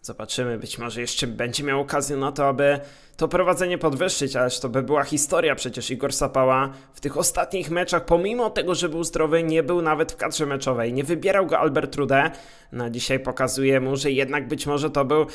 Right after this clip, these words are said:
e, błąd. Dawid Żunka po lewej stronie, Dawid Żunka w dryblingu, ale jednak przegrał ten pojedynek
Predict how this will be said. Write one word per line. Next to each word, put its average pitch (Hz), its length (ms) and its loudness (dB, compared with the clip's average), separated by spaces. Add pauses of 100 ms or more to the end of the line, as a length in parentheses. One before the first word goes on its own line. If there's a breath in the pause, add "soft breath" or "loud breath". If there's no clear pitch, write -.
(140 loud breath)
e, 143 160 4
błąd. 160 380 0 (160)
Dawid 147 380 0 (120)
Żunka 160 340 0
po 151 120 0
lewej 147 220 4
stronie, 156 400 0
Dawid 123 420 -2
Żunka 156 420 4
w 127 60 -8
dryblingu, 170 680 4 (280 loud breath)
ale 110 200 -4
jednak 113 240 -2
przegrał 165 340 4
ten 135 180 -4
pojedynek 120 440 -4